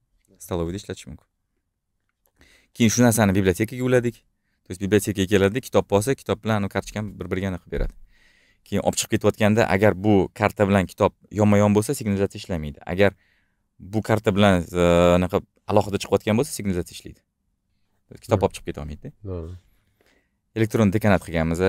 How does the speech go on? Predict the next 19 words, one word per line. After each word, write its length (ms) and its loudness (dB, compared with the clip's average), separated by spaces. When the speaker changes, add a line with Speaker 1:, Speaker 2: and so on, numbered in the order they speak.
Speaker 1:
karta 260 -8
bilan 160 -2
keladi, 400 0
ting 240 -2
tegizsa, 380 -8
bu 160 -8
o'ziga 220 -4
taalluqli 400 -6
bo'lgan 180 -6
hamma 160 -8
informatsiya 400 -10
chiqib 160 -20
keladi 240 -8
bu 60 -12
yoqdan. 220 -16
Buni 280 -2
qildik, 400 -2
keyin, 300 0
e, 180 -10